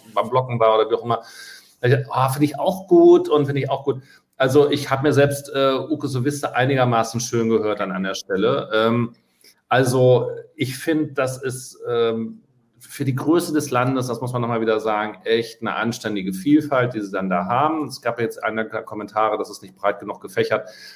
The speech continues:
Das finde ich, ähm, schon, dass, die haben's echt wieder ganz schön auf die Beine gestellt und, äh, dann eine große, große Show. Und wenn Juri Purzmann gewinnt, dann, dann gewinnt er halt. Das ist natürlich auch, es ist ja am Ende des Tages ein Kompositionswettbewerb.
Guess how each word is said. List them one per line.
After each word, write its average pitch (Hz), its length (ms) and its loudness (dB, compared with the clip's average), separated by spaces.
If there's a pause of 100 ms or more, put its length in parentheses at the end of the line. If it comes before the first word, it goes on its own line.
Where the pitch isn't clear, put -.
(120)
Das 117 200 0
finde 117 200 4
ich, - 200 -2
ähm, 104 440 2
schon, 143 440 6
dass, 117 200 0
die 107 120 -6
haben's 113 240 -4
echt - 220 -8
wieder 110 180 0
ganz 104 220 -4
schön 123 160 -2
auf - 80 -4
die - 80 -12
Beine 104 340 0
gestellt 98 480 -2
und, 95 360 0
äh, 95 180 -6
dann 95 140 -2
eine 95 80 -2
große, 104 360 -2
große 107 280 -4
Show. 110 360 2 (460)
Und 123 140 6
wenn 135 160 6
Juri 123 240 4
Purzmann 127 460 2
gewinnt, 123 400 0
dann, 120 220 0
dann 120 140 0
gewinnt 123 280 0
er 135 120 2
halt. 110 140 0
Das 107 120 -4
ist 117 140 -10
natürlich 127 320 -4
auch, 113 120 -4
es 120 120 -8
ist 139 80 -2
ja 151 80 4
am 135 60 2
Ende 131 180 2
des 131 80 -4
Tages 120 300 -2
ein 113 40 -14
Kompositionswettbewerb. 117 1300 -4